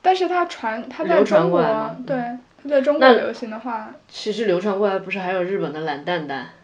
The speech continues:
Speaker 1: 懒蛋蛋。
Speaker 2: 懒蛋蛋也是挺丧的，就是躺平。然后还有，还有一个那个悲伤蛙。
Speaker 1: 哦，对，那个悲伤蛙的表情包。
Speaker 2: 对。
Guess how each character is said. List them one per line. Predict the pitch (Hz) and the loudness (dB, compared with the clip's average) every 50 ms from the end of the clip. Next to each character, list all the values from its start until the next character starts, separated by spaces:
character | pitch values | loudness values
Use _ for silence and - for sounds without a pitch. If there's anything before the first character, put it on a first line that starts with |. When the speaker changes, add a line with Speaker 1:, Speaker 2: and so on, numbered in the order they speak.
| _ _ _ | _ _ _
Speaker 1:
懒 | 269 262 254 240 226 202 | 2 2 2 2 0 0
蛋 | 208 294 311 320 330 311 269 254 | -2 0 0 0 0 0 0 0
蛋。 | 247 254 240 240 233 233 226 | 0 0 -2 -4 -6 -8 -6
Speaker 2:
懒 | 185 180 185 | -4 -2 0
蛋 | 196 220 220 214 | 2 2 2 2
蛋 | 208 202 185 180 | 2 0 0 -2
也 | 170 165 143 165 | -4 -4 -4 -6
是 | 170 | -10
挺 | - - 175 160 | -12 -12 -12 -12
丧 | 156 - 175 165 160 | -8 -6 -6 -4 -6
的， | 151 147 | -6 -10
就 | 151 175 | -10 -10
是 | 170 | -10
躺 | 165 165 135 139 | -10 -12 -12 -12
平。 | 143 - 143 135 139 147 160 170 - _ _ _ _ | -14 -14 -14 -14 -14 -14 -18 -20 -20 _ _ _ _
然 | - - 156 165 | -14 -10 -8 -6
后 | 175 175 | -4 -4
还 | 170 170 156 156 | -4 -4 -6 -4
有， | 160 165 151 127 - - _ _ - - - - _ | -4 -6 -6 -8 -10 -14 _ _ -20 -20 -20 -20 _
还 | - 208 180 | -2 2 2
有 | 175 175 | 2 4
一 | |
个 | 170 180 175 | 2 0 0
那 | 175 175 | 0 0
个 | 175 | -2
悲 | 165 170 190 190 202 | 0 2 4 4 4
伤 | 202 208 202 190 185 | 4 2 0 0 2
蛙。 | 180 180 180 175 175 175 175 - - _ _ - | 2 2 2 2 0 -2 -4 -8 -14 _ _ 4
Speaker 1:
哦， | 277 269 254 247 | 6 6 6 6
对， | 254 302 302 269 240 226 233 247 254 285 | 6 4 6 6 4 0 -2 -6 -8 -4
那 | 285 294 | -2 -2
个 | 285 262 240 233 | 0 0 -2 0
悲 | 240 254 277 | 0 0 0
伤 | 277 302 285 | 2 0 2
蛙 | 294 294 | 2 2
的 | 294 269 | 2 0
表 | 247 196 180 | -2 -4 -8
情 | - - 240 214 220 | -8 -10 -12 -10 -8
包。 | 233 233 240 247 285 - - - - | -6 -6 -6 -6 -8 -12 -16 -20 -20
Speaker 2:
对。 | 196 | -20